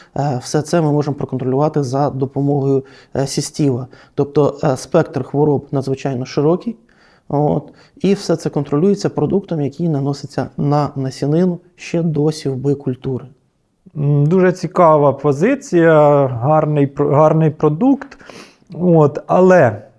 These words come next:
Speaker 2: міг би ти детальніше розказати, от чому от, е, сестіва, е, ксеміум, який міститься в сестіва, він, е,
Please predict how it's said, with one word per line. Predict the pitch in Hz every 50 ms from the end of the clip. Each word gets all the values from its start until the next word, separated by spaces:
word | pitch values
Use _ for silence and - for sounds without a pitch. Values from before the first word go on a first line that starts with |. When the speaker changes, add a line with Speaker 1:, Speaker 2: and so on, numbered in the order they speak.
| _ _ -
Speaker 2:
міг | 139 147 160 190 233 233
би | 269 247
ти | - 214 196 190 180 175 175 165
детальніше | 156 151 143 165 165 165 180 170 165 165 147 147 143 - - 151
розказати, | 143 143 139 - - 143 131 156 147 143 - - 139
от | 131 127 123 127 -
чому | - - 151 147 156 160 165 151 135 127 123
от, | 123 120 - _ - -
е, | 120 113 113 113 107 104
сестіва, | - - 110 107 - - - 196 240 220 196 165 147 143 139 - - - - - _ _ _ -
е, | - 127 123 123 120 120
ксеміум, | 117 - - 151 196 220 226 208 196 180
який | 170 160 156 160 156 147
міститься | 147 151 147 143 - 139 123 127 135 131
в | 123
сестіва, | - - 123 - - - - 190 220 240 220 196 185 - - - _ _ _ - -
він, | 120 120 151 165 170 170 165 165 165
е, | 160 156 151 147 143 147 143 147 - -